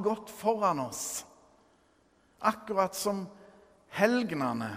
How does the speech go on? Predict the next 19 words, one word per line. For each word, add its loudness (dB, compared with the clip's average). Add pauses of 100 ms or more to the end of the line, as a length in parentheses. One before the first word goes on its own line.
(640)
i 0
den 6
romersk-katolske -2
kirken. -6 (1600)
Alle 6
vanlige 2
mennesker, -2 (1160)
men 2
som 6
ble 6
helgenkåret 2 (800)
fordi 2
de 2
hadde 2
gjort 0
et -6
eller 4
annet 0 (480)
uvanligt. -2